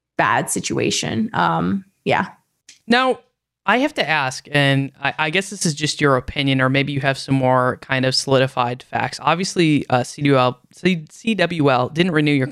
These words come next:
Speaker 2: contract. Why
Speaker 1: Yeah.
Speaker 2: do you think that they didn't rehire you?
Speaker 1: So part of that was because of the franchising thing. Like, um, people got shifted around into different positions within the company.
Speaker 2: Yeah.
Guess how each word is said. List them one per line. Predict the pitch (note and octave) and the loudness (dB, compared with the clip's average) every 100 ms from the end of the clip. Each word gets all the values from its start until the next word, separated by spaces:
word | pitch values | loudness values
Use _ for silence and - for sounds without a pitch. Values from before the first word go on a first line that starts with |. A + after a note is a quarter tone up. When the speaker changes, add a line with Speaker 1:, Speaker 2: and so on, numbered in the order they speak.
| D#3 | 0
Speaker 2:
contract. | D3 - - - _ _ _ _ | 0 -2 -4 -8 _ _ _ _
Why | C3 | 2
Speaker 1:
Yeah. | E3 | 2
Speaker 2:
do | G#3+ | 2
you | |
think | G#3 G#3+ - | 0 0 -2
that | F3+ | 0
they | E3 D3+ | 0 2
didn't | D#3 D#3 - | 0 0 0
rehire | C3+ C3 D3 - | 0 2 0 -2
you? | - - _ _ _ - - - | -8 -16 _ _ _ -20 -14 -4
Speaker 1:
So | - D4 C#4 C#4 C4+ - _ _ _ | 2 4 6 6 4 0 _ _ _
part | - - C4 C#4+ | -16 -2 4 6
of | F4+ | 6
that | F#4+ F#4 A3+ | 6 4 4
was | G#3 A3 A3+ A3+ A3+ A3 | 4 6 6 6 6 4
because | - G#3 - A3 G3+ G#3 G#3 G3+ - - | 0 -4 -2 2 4 6 6 4 2 2
of | G3+ F#3 F3+ F3 | 2 4 2 0
the | E3+ | -6
franchising | - G3 G#3 B3+ B3 B3+ C4 | 0 0 2 4 4 4 2
thing. | B3 C4 C4 C4+ C4 | 2 2 4 4 4
Like, | F3+ F3+ F3+ F3 - _ _ _ - | 4 4 2 -2 -16 _ _ _ 0
um, | F#3 F3 E3+ E3+ E3+ E3+ | 2 4 4 2 0 -2
people | - C4 C#4 C4+ C4 A#3+ - - _ _ _ _ _ _ - F#3+ | 2 2 6 6 6 4 2 -10 _ _ _ _ _ _ -16 0
got | G#3+ G3+ - | 4 4 2
shifted | - C4+ A#3+ A#3 | 0 0 0 2
around | A3+ A3 | 4 4
into | G#3 G3+ | 2 2
different | G3+ F#3+ | 0 0
positions | F#3+ G3+ G3+ G3+ | 2 2 2 0
within | F#3+ F#3 F3 | 0 0 -2
the | |
company. | - C4+ D4 E4+ F#4 F#4 _ - | 0 0 2 4 2 -2 _ -4
Speaker 2:
Yeah. | B2+ | -4